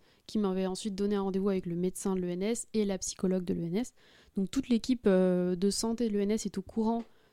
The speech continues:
de ma situation. Et j'ai aussi eu un rendez-vous avec la, euh, vice-présidente aux études de l'E N S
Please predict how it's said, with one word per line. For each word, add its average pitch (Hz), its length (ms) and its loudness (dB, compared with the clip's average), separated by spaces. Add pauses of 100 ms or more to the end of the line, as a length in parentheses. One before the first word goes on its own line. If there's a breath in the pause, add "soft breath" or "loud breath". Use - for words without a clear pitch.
de 208 80 2
ma 196 140 2
situation. 196 600 -4 (1040)
Et 247 240 4
j'ai 214 140 6
aussi 196 240 0
eu 220 120 6
un 202 40 4
rendez-vous 190 300 2
avec 240 140 2
la, 185 120 -4 (400)
euh, 202 100 2
vice-présidente 214 720 0
aux 185 240 2
études 185 380 -4
de 190 100 2
l'E 180 140 0
N 170 160 0
S 247 320 -2